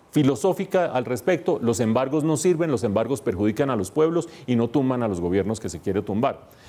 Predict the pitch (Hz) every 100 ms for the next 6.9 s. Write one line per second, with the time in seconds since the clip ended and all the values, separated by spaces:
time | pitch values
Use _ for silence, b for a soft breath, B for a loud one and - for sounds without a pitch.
0 | B B B B 147 - - 220 262 220
1 | 196 170 139 147 143 170 143 117 101 127
2 | 123 151 143 143 143 147 - - 113 107
3 | 127 139 127 143 104 - - - - _
4 | _ - _ - 131 123 139 151 156 175
5 | - - 120 - 117 139 139 160 185 123
6 | 101 98 92 95 95 127 131 113 123